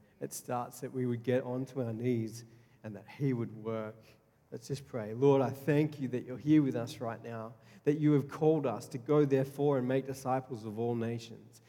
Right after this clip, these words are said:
And Father, I pray, Lord God, that you would do it again through us. Lord God, that your word would become so, so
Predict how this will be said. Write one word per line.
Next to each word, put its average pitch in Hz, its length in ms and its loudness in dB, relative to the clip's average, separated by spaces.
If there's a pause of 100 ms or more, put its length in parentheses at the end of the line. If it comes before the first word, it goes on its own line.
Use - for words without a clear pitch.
(180)
And 139 120 -4
Father, 147 320 6
I 147 160 8
pray, 147 380 0
Lord 127 280 -2
God, 113 320 -6
that 110 180 -8
you 131 140 0
would 120 140 -2
do 127 160 2
it 117 80 0
again 117 440 -4
through 107 200 -8
us. - 480 -16 (540)
Lord 139 160 4
God, 135 260 6
that 131 180 0
your 123 220 2
word 139 640 4 (320)
would 113 120 -8
become 120 640 -2 (400)
so, 139 540 -2
so 147 580 -4